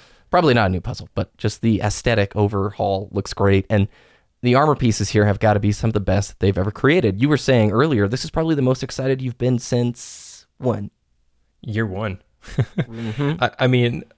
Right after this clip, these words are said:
Speaker 2: all the gear makes i-, is desirable, right? I, I want the exotic Fatebringer again. Um, and by the way, it's not an ornament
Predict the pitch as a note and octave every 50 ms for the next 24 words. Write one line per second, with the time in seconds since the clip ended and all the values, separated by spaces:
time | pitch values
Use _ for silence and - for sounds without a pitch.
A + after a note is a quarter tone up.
0 | _ _ _ - C3 D3 F3 F3+ E3+ C3 A2+ A2 G2 G#2 G#2 G2+ G2+ G2 F#2+ F#2
1 | F#2 A2+ - - A2+ A2 G#2+ G#2+ G2+ - - - - - A#2 A2+ G#2+ - A#2 A2
2 | G#2 G2+ - G2+ F#2 F#2+ F2+ F2+ F#2 - - - - - - G2 G2 G2+ G2+ -
3 | - G2+ G2+ G2+ G2 G2 G2 - - - G2 F#2 F#2+ F#2+ G2 G2 G2+ A2 A#2 B2
4 | C3 C3 - - A2+ A#2 A2 G#2+ G#2 G2 G#2+ G#2 G2 G2 - - - G2+ F#2+ -
5 | - G2 G2 F#2+ G2 G2 G2 G2 - G2 F#2+ F#2+ G2 F#2+ F#2+ F#2+ F#2+ G2 G2 -
6 | _ _ _ _ _ _ _ - G#2 G2+ G#2 G2 - A#2+ G#2+ A2+ A2 A2 A2 G#2+
7 | G2 F#2+ - - - G#2 G2+ - F#2+ F#2+ F#2+ - - G2+ G2 G2 G2+ G#2 A2+ A#2
8 | G2+ - -